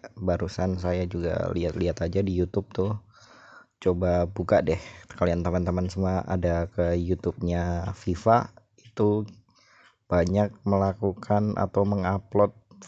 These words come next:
video full match pertandingan Piala Dunia yang lampau itu. Dua ribu delapan belas ada, empat, eh, ya, delapan belas di Rusia, empat belas, terus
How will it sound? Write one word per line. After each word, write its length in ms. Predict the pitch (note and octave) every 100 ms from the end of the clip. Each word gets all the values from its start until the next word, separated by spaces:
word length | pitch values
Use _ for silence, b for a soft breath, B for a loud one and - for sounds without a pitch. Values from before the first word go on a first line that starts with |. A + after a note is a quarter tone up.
| -
video 960 | G#2 F#2+ F#2 F2 F2+ G2 G#2+ G#2+ A2 - B B B B B B B B B B -
full 300 | C3+ B2+ A2+
match 480 | A#2 A#2 - - - B B B _ _ _ -
pertandingan 480 | G#2 G2+ G2 G#2
Piala 240 | G#2+ G#2 G2+
Dunia 480 | G2 F#2+ G#2 G#2 F#2+
yang 80 |
lampau 400 | F2+ F2 E2 F2
itu. 240 | D#2+ D2 D2+ B B
Dua 240 | F2+ F2+ D#2+
ribu 240 | E2+ F2
delapan 400 | E2+ - F2 E2+
belas 240 | F#2 G2+
ada, 560 | G#2+ A2 G#2 A2 A2 -
empat, 320 | - - G2+ - _ _ _ -
eh, 240 | A2 F2+ F#2 F#2 -
ya, 160 | F#2+
delapan 400 | F#2 E2+ - F2
belas 240 | F#2+ G2 -
di 80 | F2+
Rusia, 560 | F#2 F2+ G2 G2+ G2
empat 320 | G2+ G2 G2
belas, 640 | G2+ F#2+ G2 G2 G#2 - - b b b -
terus 240 | G#2 G2